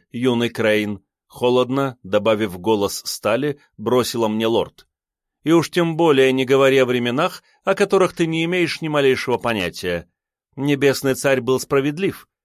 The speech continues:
он был столпом этого мира, но его разум был отравлен, а тело поражено болезнью,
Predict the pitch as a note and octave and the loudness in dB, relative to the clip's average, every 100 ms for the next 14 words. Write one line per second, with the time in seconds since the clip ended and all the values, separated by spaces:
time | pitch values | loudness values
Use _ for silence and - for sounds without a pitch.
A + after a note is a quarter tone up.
0 | _ - C3+ C3+ C#3 C#3 - D3+ D3 E3 | _ -2 0 2 2 2 2 0 2 0
1 | F#3 A2 G#2 G#2+ G#2+ G#2 G2 F#2+ _ _ | 0 0 0 -2 0 -2 -2 -4 _ _
2 | _ - C3+ C#3 C#3 D3 F3 F3 F3 E3+ | _ -2 2 4 4 4 2 0 0 0
3 | F#3 F3+ C#3+ B2 A2+ B2+ D3 _ _ _ | 0 0 0 0 0 -6 -8 _ _ _
4 | B2+ B2+ E3+ G#3 G#3+ F3+ D#3+ C3 D#3+ F3 | -4 -2 2 2 2 0 0 0 -2 0
5 | D#3+ A#2 G2 F2 G2+ F#2 | 0 0 -2 -4 -8 -8